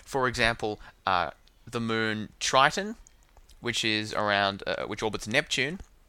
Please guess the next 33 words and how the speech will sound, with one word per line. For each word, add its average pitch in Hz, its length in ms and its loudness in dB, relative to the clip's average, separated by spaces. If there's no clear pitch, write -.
has, 107 340 4
uh, 98 420 4
geysers 123 360 0
of 98 200 -4
ice 120 360 -2
on 117 160 -2
it, - 200 -6
which 107 140 -6
shoot - 260 2
up 110 180 2
a, 85 420 -2
a 76 60 -6
very 117 320 4
large 110 280 4
distance 107 280 -6
above 98 200 0
its - 120 -6
surface. 139 480 -2
Io, 135 500 8
which 147 220 -2
orbits 117 300 -2
Jupiter, 147 400 0
is 107 140 -2
the 113 100 -6
most, 110 440 -2
most 113 240 -4
volcanically 117 640 -2
active 104 680 -4
body 107 200 2
in 95 80 -2
the 92 60 -8
solar 156 280 0
system. 196 380 -4